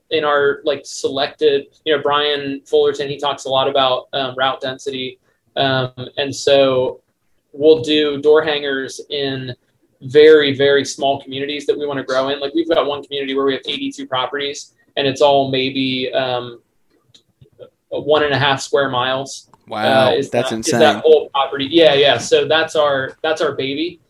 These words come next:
Speaker 1: Um, and so marketing-wise, we don't really have to do anything because on a weekly basis, we've got two to three trucks in that community just driving around, uh, that are completely logoed up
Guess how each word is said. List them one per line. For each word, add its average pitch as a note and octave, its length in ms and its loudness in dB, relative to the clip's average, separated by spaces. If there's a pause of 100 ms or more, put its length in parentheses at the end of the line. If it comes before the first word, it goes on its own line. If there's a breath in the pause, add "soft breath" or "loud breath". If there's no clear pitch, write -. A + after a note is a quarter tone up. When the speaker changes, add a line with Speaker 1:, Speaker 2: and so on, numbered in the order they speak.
(260)
Speaker 1:
Um, C#3 240 -4
and C#3 220 -8
so C#3+ 680 2 (760)
marketing-wise, C#3+ 1080 0
we C#3 140 -8
don't D3+ 200 0
really D#3+ 180 6
have D#3 160 -2
to C3+ 80 -14
do C3+ 200 -8
anything F3+ 440 -6
because C#3 500 -4
on C#3+ 160 -4
a C3 60 -4
weekly D#3+ 300 -2
basis, C#3 540 -2
we've C3+ 200 -4
got C3+ 260 2 (320)
two G3 160 -2
to G3+ 80 2
three D#3 180 0
trucks C#3 340 0
in D3+ 100 -2
that C#3+ 200 -2
community C#3 440 -6
just C#3+ 180 -12
driving C#3+ 320 2
around, C3 460 -4 (340)
uh, C#3 220 2
that C#3+ 160 0
are C#3+ 140 -2
completely E3+ 520 -2
logoed D3+ 460 6
up C#3 320 0